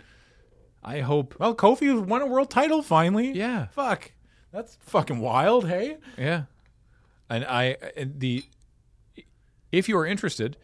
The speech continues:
Speaker 1: that is the, uh, the f-, Kofi is the first black champion of that belt lineage.
Speaker 2: Yep.
Speaker 1: Because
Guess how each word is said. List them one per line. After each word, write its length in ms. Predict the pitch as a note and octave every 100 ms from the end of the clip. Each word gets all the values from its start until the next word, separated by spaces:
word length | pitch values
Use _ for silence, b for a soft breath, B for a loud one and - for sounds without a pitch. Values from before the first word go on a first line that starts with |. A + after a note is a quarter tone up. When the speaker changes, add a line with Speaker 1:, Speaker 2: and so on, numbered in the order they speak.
| b b b _ -
Speaker 1:
that 240 | C3 D3
is 280 | E3 C3+ B2+ C#3+
the, 380 | B2 A#2+ A#2+ B2+
uh, 440 | A2 G#2 G#2 G2+ - _ -
the 300 | A2+ A2+ A2
f-, 160 | G#2 _ _ _ _ _ -
Kofi 280 | D#3+ D#3
is 120 | C3 A2
the 160 | A#2
first 720 | G#2+ - D#3 D#3+ - - - _ _ _ _ _ -
black 560 | G#2 A2 A#2 B2 - -
champion 540 | - A#2 A#2 G#2 F2 F2+
of 200 | F#2+ F2+
that 280 | F2+ G#2 - -
belt 460 | F#2+ G2 F2 - _ _
lineage. 520 | F2+ E2 C#2+ - - _ _ _ _ _ _
Speaker 2:
Yep. 160 | A2+ C#3 _ _ _ -
Speaker 1:
Because 760 | G2 A2 G2 F#2+ F2+ - -